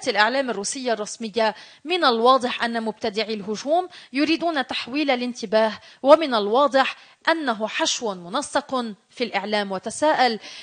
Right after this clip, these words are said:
كيف يمكن لمسؤولين أمريكيين افتراض أي شيء من دون تحقيق، وقال: إنه يجب على الدول المساهمة في Nord Stream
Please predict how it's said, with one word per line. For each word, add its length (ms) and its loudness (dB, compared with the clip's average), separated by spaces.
كيف 200 4
يمكن 420 0
لمسؤولين 680 -2
أمريكيين 720 -4
افتراض 640 -4
أي 220 -2
شيء 480 -4
من 160 -6
دون 260 -6
تحقيق، 480 -8
وقال: 500 4
إنه 200 0
يجب 240 2
على 200 4
الدول 340 -2
المساهمة 640 -4
في 140 -10
Nord 260 -10
Stream 460 -10